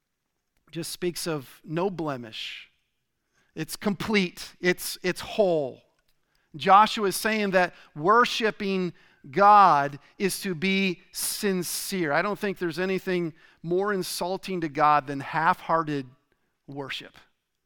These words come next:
And I, I think we, <laughs> do, are we guilty of this? We, we sing a song, same God,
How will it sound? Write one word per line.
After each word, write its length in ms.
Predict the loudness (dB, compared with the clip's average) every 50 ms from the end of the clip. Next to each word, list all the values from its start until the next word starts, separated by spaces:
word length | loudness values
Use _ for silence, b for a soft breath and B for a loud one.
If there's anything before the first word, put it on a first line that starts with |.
| _ _ _ _ _ _ _ _ _ _ _ _ -6
And 100 | -4 -4
I, 200 | -4 -2 -4 -4
I 40 | -6
think 280 | -6 -6 -8 -6 -4
we, 200 | -4 -4 -4 -6 -8 -14 -20 _
<laughs> 160 | _ _ -16
do, 80 | -16
are 600 | -16 -16 _ _ _ _ _ _ _ _ _ -20 -16 -14
we 100 | -14 -14
guilty 440 | -14 -12 -10 -10 -10 -8 -6 -6
of 140 | -4 -4 -4
this? 300 | -4 -4 -4 -4 -6 b b b b b b b b
We, 220 | -8 -6 -6 -6 -6
we 100 | -8 -8
sing 300 | -6 -4 -2 -2 -2 0
a 60 | -2
song, 460 | -2 -2 -2 0 0 0 0 -2 -4
same 340 | -2 0 0 2 2 0 0
God, 380 | 0 2 4 4 4 4 2